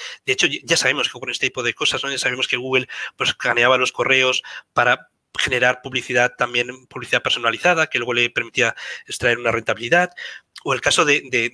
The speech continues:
de Bacon, de, de Facebook, ¿no? Este sistema que estuvo funcionando de, eh,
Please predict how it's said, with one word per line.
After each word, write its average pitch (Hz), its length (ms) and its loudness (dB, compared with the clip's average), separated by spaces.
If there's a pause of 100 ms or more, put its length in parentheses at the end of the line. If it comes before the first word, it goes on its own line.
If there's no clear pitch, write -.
de 117 100 0
Bacon, 143 440 -2
de, 120 220 -2
de 117 140 -12
Facebook, 165 420 -2
¿no? 147 160 -12
Este 165 220 -8
sistema 165 600 -2 (480)
que - 80 -2
estuvo 139 280 -2
funcionando 143 520 0
de, 117 460 -6 (420)
eh, 123 240 -20